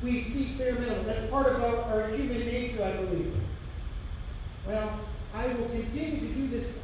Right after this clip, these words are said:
only if they show me effort that says they're coming to my way of thinking. If they would just agree with me,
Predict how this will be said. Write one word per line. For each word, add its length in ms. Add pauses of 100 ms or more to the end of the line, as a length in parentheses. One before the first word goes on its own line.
(200)
only 520
if 200
they 220
show 480
me 240
effort 460
that 160
says 340
they're 260
coming 300
to 80
my 300
way 180
of 120
thinking. 280 (4000)
If 160
they 220
would 180
just 400
agree 460
with 160
me, 340